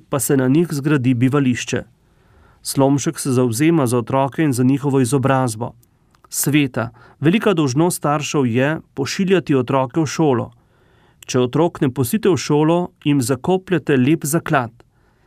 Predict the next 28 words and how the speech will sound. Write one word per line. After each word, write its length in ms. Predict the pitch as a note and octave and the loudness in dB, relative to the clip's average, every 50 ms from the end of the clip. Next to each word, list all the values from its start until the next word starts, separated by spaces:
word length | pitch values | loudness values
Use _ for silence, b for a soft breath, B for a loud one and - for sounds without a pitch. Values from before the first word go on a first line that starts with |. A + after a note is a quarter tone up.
| _ _ _ | _ _ _
Starši, 640 | - - - - C3 B2+ C3 B2 - - F3 E3+ E3 - | -12 -6 -2 0 2 2 0 -2 -4 -4 -4 -4 -4 -4
ki 120 | - C#3 | -4 -2
otroke 460 | B2+ B2+ B2 C3+ C3+ C#3+ C#3 - F3 | -2 -2 0 0 0 0 0 0 -2
namesto 420 | E3 D3 C3 C3 C#3+ D3 B2+ - D#3 | 0 2 2 0 0 0 -2 -2 -2
v 60 | C#3 | -2
šolo 380 | A#2 - - D#3+ E3 E3 E3 C#3+ | -2 -2 0 0 2 2 2 2
le 120 | C#3 C#3 | 2 2
na 120 | C3+ B2+ | 2 0
pašo 440 | A#2 - - F#3+ G#3 G3 - - D3 | 0 0 -2 -2 -2 -2 -4 -6 -8
pustijo, 600 | A2+ - A#2+ A#2+ - - D#3 F3 F3 E3 D3 C#3 b b b b b b b b | -6 -6 -8 -6 -4 -2 0 2 2 2 0 -2 b b b b b b b b
za 120 | - B2+ C#3+ | -2 -2 0
živino 500 | B2 A2+ C3 B2 B2 F3+ G3 G3+ F#3+ F3+ | 0 2 0 0 2 2 2 2 2 2
več 260 | D3 E3+ F#3+ F#3 - | 2 2 0 0 -2
kot 140 | - F#3+ C#3+ | -2 -2 0
za 100 | D3+ C3+ | 0 0
otroke 380 | B2 - C3+ D3+ D#3+ - F#3 | 0 2 0 0 0 -2 -2
skrbijo, 680 | E3 - - F#3 E3 D3+ C#3 D#3+ D#3 D3 C#3+ C#3 C#3 - _ - | -4 -2 -2 -2 -2 0 0 2 2 2 2 0 -2 -4 _ -4
niso 540 | C#3 C#3 D#3 F3+ G3+ - - - D3 C3 B2+ | -2 2 2 2 2 2 0 0 0 0 0
vredni, 460 | A2+ A#2 A#2+ C3 C3 A#2+ A2+ A#2+ A#2 | 0 2 2 2 2 2 2 0 2
da 140 | A2 B2+ B2+ | 2 0 0
živijo. 520 | G#2+ A#2 A#2 G#2+ A#2+ A#2+ A#2+ A#2+ A#2 - - b b b b b b b b b b b b b b b b b - | 0 0 0 0 0 -2 -2 -2 -4 -8 -12 b b b b b b b b b b b b b b b b b -2
Kaj 140 | - A3 G3+ | 0 0 2
pomaga, 560 | - D#3 C#3 C3+ C3+ C3 C3+ B2 B2+ B2 A#2+ A#2+ - - - _ | 2 2 2 4 4 2 2 2 0 0 0 -2 -4 -12 -16 _
kadar 280 | - D3 C3+ B2 C3+ B2+ | -4 -2 -2 -2 -2 -6
se 140 | A#2 - C#3 | -4 -4 -4
živinca 640 | A2+ A2 C3 A2+ C3+ D3+ D3 C#3 B2 - C#3 C3 B2+ | 0 0 0 2 2 2 2 2 0 2 2 2 4
lepo 400 | B2+ B2 B2 A#2+ - C#3 C#3 C3+ | 2 2 0 0 0 0 2 2
redi, 440 | C3 B2 A2 G#2+ C#3+ D3+ D3 D#3+ | 2 0 0 -2 -2 -4 -4 -6